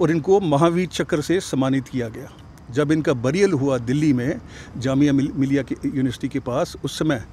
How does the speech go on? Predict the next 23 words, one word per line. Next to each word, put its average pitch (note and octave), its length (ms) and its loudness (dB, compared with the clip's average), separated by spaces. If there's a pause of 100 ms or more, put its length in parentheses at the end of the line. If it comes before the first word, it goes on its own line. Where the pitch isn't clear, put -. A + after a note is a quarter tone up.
(340)
भारत D3 280 2
के F3 120 2
प्रधानमंत्री, D3 800 0 (320)
पूरी D#3+ 220 0
कैबिनेट C#3 580 0
और D3 120 2
लॉर्ड C#3 280 4
माउंटबेटन, C3+ 580 0 (840)
उन्होंने D#3+ 340 4
आके D#3 480 0
इनको C#3+ 360 -4
अपनी C#3 260 -4
श्रद्धांजलि B2+ 600 -4 (100)
अर्पित A#2 280 -8 (100)
की A#2 80 -6
थी। - 220 -12 (680)
मैं C#3+ 100 6
अभी D3+ 160 6
आप D3+ 140 4
लोगों F3 200 0
के E3+ 120 -2
माध्यम C#3 380 2
से B2 280 -6